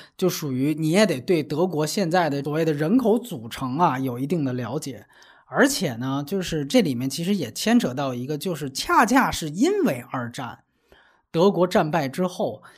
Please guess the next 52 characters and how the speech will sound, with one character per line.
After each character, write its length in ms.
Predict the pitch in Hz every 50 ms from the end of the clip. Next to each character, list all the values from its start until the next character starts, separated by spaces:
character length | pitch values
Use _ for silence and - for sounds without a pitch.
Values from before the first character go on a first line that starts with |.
| _ _ _ _ -
尤 180 | - 165 202 240
其 200 | 233 202 185 196
当 180 | 208 208 208 202
时 160 | - 190 180
东 160 | - 233 226
西 160 | 220 - 220
德 160 | 175 170 165
分 260 | 170 - - 196 196 190
裂， 180 | 175 135 113
西 540 | 117 - - - - - 294 311 330 339 330
德 460 | - - 165 127 120 120 131 139 151
是， 280 | - - - 208 175 151
是 600 | 139 - - - - - 202 160 143 139 - -
资 360 | - - - - - 302 320
本 200 | 277 247 175 156
主 100 | 135 135
义 60 | 131 131
是 160 | - - 185
西 220 | - - 277 311
方 160 | 320 294 285
阵 180 | 269 269 175 143
营 100 | 127 113
嘛， 280 | 107 107 110 113 110 - _ - - - - - _ -
呃， 140 | 143 143 139
受 240 | - - 240 196 175
到 140 | 180 170
美 180 | 156 143 127 120
国 120 | 127 135
的 80 | 139 160
马 220 | 165 151 113 110
歇 160 | - - 175 170
尔 100 | 147 131
计 200 | - 165 147 135
划 300 | - 180 170 143 123 123
的 160 | 123 117 117
资 280 | 117 - - 214 233
助。 320 | 226 - 233 156 - - _ _ _ - - - - - _ -
那 140 | 185 185
么 340 | 175 165 147 139 131 127 120
当 280 | 123 - 196 196 202 196
时 260 | - - 147 135 135
呢， 160 | 151 165 156 139
其 180 | 139 - 151
实 140 | 147 165 170
也 180 | 151 127 104 107
是 400 | - - 170 165 147 131 127 127
就 120 | - 147
是 160 | 131 - 139
很 260 | 117 - - 127 120
快 220 | 123 - 233 220 147
经 220 | 135 - 185 180
济 240 | 165 156 139 - -